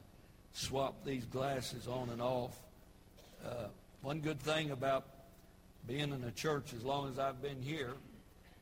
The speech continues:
you see me going through all the stages of death. <laughs> I mean, it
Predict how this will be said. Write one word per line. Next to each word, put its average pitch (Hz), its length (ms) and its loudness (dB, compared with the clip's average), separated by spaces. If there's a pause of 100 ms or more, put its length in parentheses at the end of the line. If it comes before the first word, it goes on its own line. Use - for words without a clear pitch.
you 127 100 -6
see 151 240 -4
me 139 140 -4
going 135 360 0
through 135 240 -4
all 143 280 4
the 123 160 -8
stages 127 880 -6 (400)
of 113 100 -6 (120)
death. 123 540 -2 (2500)
<laughs> - 20 -10
I 113 40 -6 (140)
mean, 151 120 -8
it 113 100 -14